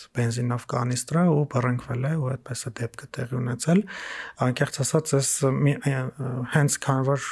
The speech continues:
այդ դեպքի առավոտյան ասեց դրա մասին Փաշինյանը, հիմա շատ, շատ հարցեր առաջացան, վստահ եմ ոչ միայն իմ մոտ, այլ նաև շատերի մոտ, թե, ը, որտեղից էսքան, հա, ինֆորմացիա առանց ինչ-որ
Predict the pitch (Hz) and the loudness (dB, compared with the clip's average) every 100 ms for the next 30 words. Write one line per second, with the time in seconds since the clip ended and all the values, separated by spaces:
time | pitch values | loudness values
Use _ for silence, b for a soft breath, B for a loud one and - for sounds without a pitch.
0 | - 135 - 127 123 - 135 120 120 117 | -2 -2 0 -2 0 0 2 4 2 0
1 | 120 - 214 208 120 117 117 117 135 - | 0 6 8 8 6 2 0 -2 -4 -4
2 | 123 120 117 117 156 151 123 120 - 127 | -2 -2 -2 -4 -4 -2 -2 -2 -4 -2
3 | 123 151 147 131 - 127 131 123 123 120 | 0 0 0 0 -2 -4 -4 -6 -6 -6
4 | 117 135 123 - 120 - 131 120 - B | -4 -4 -4 -4 -4 -4 -4 -4 -6 B
5 | B B B 131 123 120 - 117 - 135 | B B B -4 0 -2 -4 -6 -2 2
6 | 165 135 - 131 120 113 127 123 117 110 | 4 2 0 -2 -2 -4 -2 -2 0 -2
7 | 123 127 117 117 120 - 123 - 123 117 | -4 -2 -2 -2 -4 -4 -6 -6 -6 -4
8 | 127 147 - 131 - B B B B 131 | -4 -4 -2 -4 -4 B B B B -4
9 | 120 113 117 113 117 107 - 113 - 123 | -2 -2 -2 -4 -6 -6 -8 -8 -6 -4
10 | 117 110 123 147 131 120 127 117 117 113 | -4 -4 -2 -2 -2 -4 -4 -4 -4 -4
11 | 139 117 117 117 117 - 113 131 120 | -2 -2 -2 -4 -4 -8 -10 -10 -10